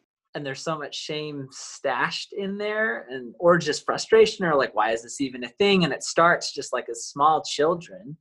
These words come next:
Sometimes there are religious teachings that, like, I misinterpreted. So I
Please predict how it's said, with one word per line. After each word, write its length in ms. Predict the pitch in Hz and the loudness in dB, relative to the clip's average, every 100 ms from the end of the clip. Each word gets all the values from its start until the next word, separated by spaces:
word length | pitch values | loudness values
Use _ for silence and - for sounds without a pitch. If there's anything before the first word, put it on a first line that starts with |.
| _ _ _ _ _ _ _ _ _ | _ _ _ _ _ _ _ _ _
Sometimes 440 | - 135 131 120 113 | -12 -10 -8 -8 -4
there 240 | 123 123 | -2 -2
are 80 | 117 | -2
religious 440 | 110 113 113 131 | -4 -2 -4 -6
teachings 460 | - 135 - 143 135 | -4 -6 -4 -6 -2
that, 180 | 131 117 - | -2 -2 -2
like, 160 | 131 143 | 0 4
I 160 | 196 | 2
misinterpreted. 920 | 240 147 127 123 151 156 101 98 104 | 4 0 -4 -4 -2 -2 -6 -14 -14
So 180 | - 113 | -8 -4
I 260 | 113 120 | -2 -2